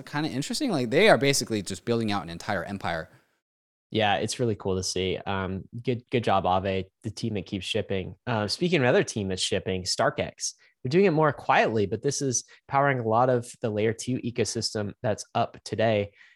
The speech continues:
Speaker 2: Um, the Z K rollup, uh, ecosystem in particular. So D Y D X and Diversify, um, and then also Sorare and Immutable coming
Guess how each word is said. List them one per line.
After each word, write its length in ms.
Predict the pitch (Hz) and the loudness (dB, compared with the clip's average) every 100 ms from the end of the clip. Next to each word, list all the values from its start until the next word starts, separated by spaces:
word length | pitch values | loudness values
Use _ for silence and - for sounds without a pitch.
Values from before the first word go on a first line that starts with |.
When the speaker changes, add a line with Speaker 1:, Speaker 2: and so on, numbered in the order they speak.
| _ | _
Speaker 2:
Um, 260 | - 110 107 - 127 | -4 -2 -2 -8 -2
the 320 | 123 120 113 | 2 4 4
Z 160 | 110 | 0
K 160 | 143 139 | 0 0
rollup, 420 | 110 139 139 - - _ - | 2 2 2 -2 -10 _ -10
uh, 120 | 110 - | -8 -8
ecosystem 560 | 104 104 - 101 107 | -4 -4 -2 -6 -6
in 80 | 101 | -6
particular. 540 | 95 101 127 131 98 90 | -6 -6 -6 -4 -4 -4
So 480 | - 110 104 104 110 | -2 0 2 0 -2
D 120 | 113 | -2
Y 160 | 104 | 0
D 220 | 98 107 151 | 0 2 4
X 380 | 165 - - - _ _ - | 4 0 -8 -10 _ _ -4
and 180 | 110 | -2
Diversify, 920 | 98 92 123 131 135 - 131 123 120 113 - _ _ _ | -2 0 2 2 -2 0 2 4 4 2 -4 _ _ _
um, 340 | 117 107 104 101 | -2 0 0 -2
and 140 | 107 104 | -4 -4
then 120 | 104 | -4
also 520 | - 127 - 104 98 | 0 0 2 2 2
Sorare 500 | 95 - 123 131 113 | 0 0 2 2 2
and 100 | 101 | 2
Immutable 600 | 92 104 127 98 92 87 - | -2 -4 -2 0 -2 -2 -6
coming 360 | - 110 101 | -6 -4 -4